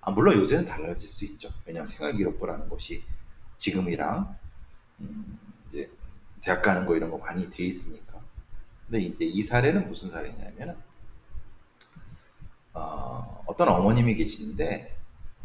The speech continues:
고삼 때 이제, 그러니까 이 사람이 아마 어렸을 때부터 지적 장애가 있었나 봐요.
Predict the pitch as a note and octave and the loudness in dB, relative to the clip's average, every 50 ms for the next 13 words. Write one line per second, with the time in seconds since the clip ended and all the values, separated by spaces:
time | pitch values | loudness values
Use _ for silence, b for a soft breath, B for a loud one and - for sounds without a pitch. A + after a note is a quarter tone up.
0 | - - - - _ - - F#2+ F#2+ - D3+ D#3+ E3 E3 D#3+ - - C3 A2+ G#2+ | -12 -12 -14 -18 _ 0 2 2 4 4 4 4 2 2 -2 -2 0 4 4 4
1 | G2 - - - F#2 F#2 F#2 - - - D2+ D2+ - - - - - - - - | 4 2 0 -2 -4 -4 -4 -6 -6 -6 -6 -6 -6 -6 -8 -8 -8 -10 -10 -10
2 | - - - - - - - - - - _ - - - - - - D#2 D#2 - | -12 -10 -10 -10 -10 -10 -14 -16 -16 -18 _ -18 -16 -12 -8 -6 -6 -6 -6 -6
3 | B2 D#3+ - - - E2 G2+ B2 A#2+ - - F2+ G2 G2+ G2+ - A2 G#2 G#2 - | -4 -4 -4 -4 -6 -6 -4 -4 -4 -2 0 0 0 0 0 0 -2 -2 -2 -2
4 | - D2+ - - - - - C#3 - - - - - - - C#3+ - - - B2 | -8 -10 -10 -8 -6 -4 -4 -4 -4 -6 -6 -8 -4 0 0 0 0 0 0 0
5 | G#2+ - - - - - - - - - - - - - - - - - - - | 0 2 0 -4 -4 -6 -12 -16 -16 -14 -14 -14 -16 -18 -20 -20 -20 -18 -18 -20
6 | - _ - - - - - - - - - - - - - - - - - G2 | -20 _ -20 -20 -20 -18 -16 -16 -16 -16 -18 -18 -16 -10 -8 -6 -4 -2 -2 -2
7 | - - F2 - - - - F2+ - - - - - - C3+ C3+ - - | -4 -4 -6 -6 -4 -4 -4 -2 -2 -4 -4 -4 -4 -4 -6 -8 -10 -14